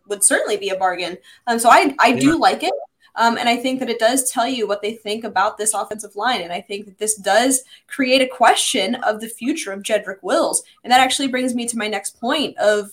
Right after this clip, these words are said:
Speaker 1: you know, now that we are mathematically eliminated, which players are you looking forward to watching? Um, I don't wanna say prove themselves, but what, what reps are you looking forward to? And, and for me, all eyes are on Jedrick Wills.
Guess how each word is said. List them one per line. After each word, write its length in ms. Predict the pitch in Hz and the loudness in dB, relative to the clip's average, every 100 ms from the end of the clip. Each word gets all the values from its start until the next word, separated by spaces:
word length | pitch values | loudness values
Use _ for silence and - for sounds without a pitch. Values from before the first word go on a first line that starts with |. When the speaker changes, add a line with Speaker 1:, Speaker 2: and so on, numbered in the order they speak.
| - | -10
Speaker 1:
you 120 | 208 | -6
know, 100 | 208 | -4
now 180 | 208 185 | -2 -2
that 120 | 208 | -2
we 120 | 220 202 | -2 2
are 180 | 226 | 4
mathematically 600 | 381 - - 185 190 190 | 2 -2 -4 -6 -8 -12
eliminated, 580 | 190 185 175 175 175 220 | -12 -10 -8 -8 -6 -4
which 220 | 247 - | -4 -6
players 300 | - 240 269 | -2 0 0
are 80 | 247 | 0
you 140 | 233 233 | -2 -2
looking 280 | 240 247 | -4 -6
forward 260 | - 214 214 | -4 0 0
to 120 | 240 | -2
watching? 640 | 214 190 196 233 214 208 226 _ _ _ - | -4 2 2 2 -4 -4 -6 _ _ _ -6
Um, 300 | 202 196 196 | 0 0 4
I 80 | 285 | 4
don't 100 | 311 | 6
wanna 100 | 285 | 4
say 300 | 285 262 - - - | 2 -2 -8 -20 -4
prove 220 | 294 254 | 0 0
themselves, 580 | 233 220 - 190 214 254 | 0 -2 2 4 2 -2
but 300 | - 240 233 - _ _ _ _ | -2 -2 -2 -12 _ _ _ _
what, 300 | 233 311 320 | 2 4 4
what 200 | 277 320 | 0 2
reps 260 | 262 - - | 4 4 4
are 60 | 285 | 2
you 100 | 302 | 2
looking 260 | 349 320 | 0 0
forward 260 | 302 440 269 | 0 0 0
to? 180 | 240 190 | 0 0
And, 260 | 208 233 | 0 -2
and 180 | 226 233 | -4 -6
for 120 | 233 | -6
me, 560 | 226 254 381 247 247 - _ - | -4 -2 -2 -2 -6 -10 _ 2
all 220 | 285 330 | 4 6
eyes 260 | 311 349 262 | 6 4 4
are 40 | |
on 120 | 262 | 4
Jedrick 340 | 254 240 233 240 | 4 0 -4 -2
Wills. 380 | 294 202 - | 0 0 -4